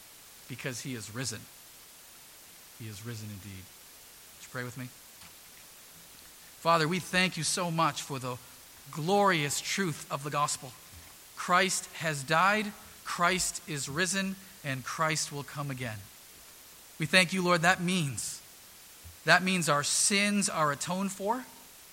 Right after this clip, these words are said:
death has been defeated, and eternal life awaits us. And whatever stands in the way between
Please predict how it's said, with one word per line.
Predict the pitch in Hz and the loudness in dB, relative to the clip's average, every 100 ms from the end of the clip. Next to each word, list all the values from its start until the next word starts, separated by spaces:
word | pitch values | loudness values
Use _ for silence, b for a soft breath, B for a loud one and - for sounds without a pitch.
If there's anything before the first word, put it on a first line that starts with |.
| - - B B B 131 | -20 -20 B B B 2
death | 170 196 - | 4 4 2
has | 185 165 | -2 -2
been | 147 151 139 135 | -2 -4 -4 -8
defeated, | 139 143 - 196 208 233 247 - - - - - - - | -10 -10 -4 -2 0 0 -4 -10 -18 -20 -20 -20 -20 -10
and | - 156 | -2 0
eternal | 135 - - 196 185 170 | 0 -2 0 2 4 2
life | 151 147 - | 0 -2 -6
awaits | 143 131 135 - | -6 -6 -6 -8
us. | - - - - - B B - | -8 -10 -10 -14 -20 B B -4
And | 160 | 0
whatever | 160 160 - 220 226 226 | 0 0 0 0 2 2
stands | - - 196 208 220 196 | 2 0 2 2 2 2
in | 196 | 0
the | 190 | 0
way | 170 165 | 2 2
between | 156 147 - 151 139 | 2 -2 -4 -4 -4